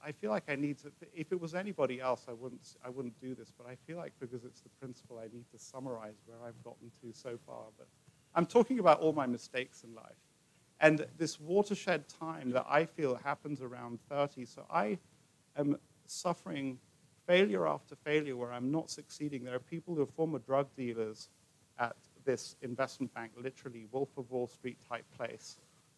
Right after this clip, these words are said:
who are experiencing more success than I am. And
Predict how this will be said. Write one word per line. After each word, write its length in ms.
who 140
are 160
experiencing 760
more 200
success 580
than 140
I 160
am. 320
And 400